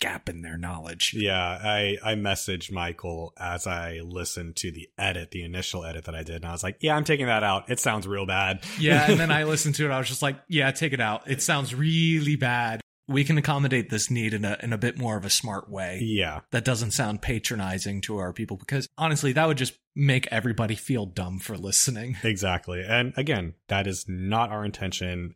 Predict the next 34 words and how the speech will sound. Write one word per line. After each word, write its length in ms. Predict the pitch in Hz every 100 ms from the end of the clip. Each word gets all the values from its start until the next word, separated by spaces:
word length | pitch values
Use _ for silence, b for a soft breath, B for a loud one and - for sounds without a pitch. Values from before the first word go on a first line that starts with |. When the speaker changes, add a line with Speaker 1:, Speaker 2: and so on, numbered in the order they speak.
| -
Speaker 2:
at 240 | 87 82
all. 200 | 78 76
We 80 | 78
are 80 | 127
Speaker 1:
No. 60 | 95
Speaker 2:
trying 240 | 95 95
to 60 | 90
be 120 | 90
as 160 | 85
open 720 | - 95 - 98 95 92 92 85
and 180 | 85
as 120 | 82 82
get 260 | 95 85
as 160 | - 85
many 220 | 95 95
people 400 | 90 98 87 85
as 100 | 82
we 80 | 85
possibly 460 | - 101 95 - 92
can 460 | - 87 87 85 - _ -
interested 480 | 120 120 113 120
in 80 | 104
this 140 | 92 -
stuff 220 | 92 -
as 80 | -
possible. 420 | - - - 170
Speaker 1:
Yeah, 280 | 214 170 110
I 140 | 110
mean, 240 | 156 156 151
s-, 380 | - - - - _
'cause 220 | - 165
for, 400 | - 160 156 143
for 200 | - 160
us, 600 | 131 160 127 - - -